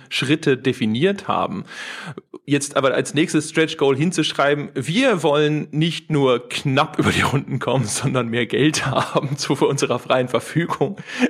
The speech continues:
erschien uns dann auch nicht das attraktivste Stretch Goal auf der Welt. Und das heißt, wir müssten jetzt, äh,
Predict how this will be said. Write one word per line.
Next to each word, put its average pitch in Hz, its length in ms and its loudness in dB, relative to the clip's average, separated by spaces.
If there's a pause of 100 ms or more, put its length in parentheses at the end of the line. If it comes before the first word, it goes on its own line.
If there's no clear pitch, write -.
(120)
erschien - 520 2
uns 185 180 2
dann 143 160 2
auch 160 280 2
nicht 135 180 -2
das 147 200 0
attraktivste 156 800 0
Stretch - 480 -2
Goal 113 240 0
auf 110 240 0
der 104 180 -4
Welt. 127 340 -2 (540)
Und 143 140 2
das 139 100 2
heißt, 147 220 2
wir 147 80 4
müssten 156 340 0
jetzt, 147 220 2
äh, 143 240 2